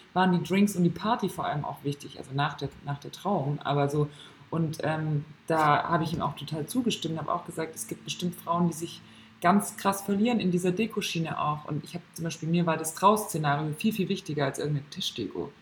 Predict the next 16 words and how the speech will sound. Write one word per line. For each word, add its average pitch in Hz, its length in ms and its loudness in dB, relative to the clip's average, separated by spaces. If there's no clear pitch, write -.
So, - 100 -6
also 147 200 4
habe 165 100 4
ich 147 80 -2
mich 160 100 2
da 180 140 2
drauf - 200 -4
fokussiert 165 420 -2
und 151 100 -2
war 151 160 0
klar, 180 260 0
so, 170 140 -2
„Hey, 175 180 2
ja, 175 140 -4
der 160 180 -10
Rest - 280 -6